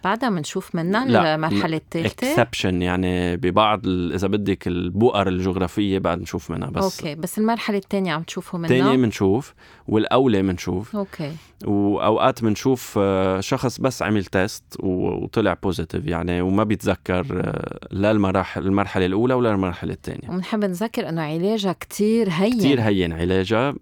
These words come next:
Speaker 2: و-، والأهم خصوصي لأنه اليوم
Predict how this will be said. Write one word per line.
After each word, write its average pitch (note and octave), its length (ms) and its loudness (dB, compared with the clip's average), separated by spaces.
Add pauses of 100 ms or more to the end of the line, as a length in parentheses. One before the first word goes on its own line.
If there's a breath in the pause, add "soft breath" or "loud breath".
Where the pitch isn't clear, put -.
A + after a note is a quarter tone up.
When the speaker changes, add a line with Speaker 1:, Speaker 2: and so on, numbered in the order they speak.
Speaker 2:
و-، G2 760 2
والأهم C3+ 680 2
خصوصي A2 600 0
لأنه F2+ 260 0
اليوم G#2 280 2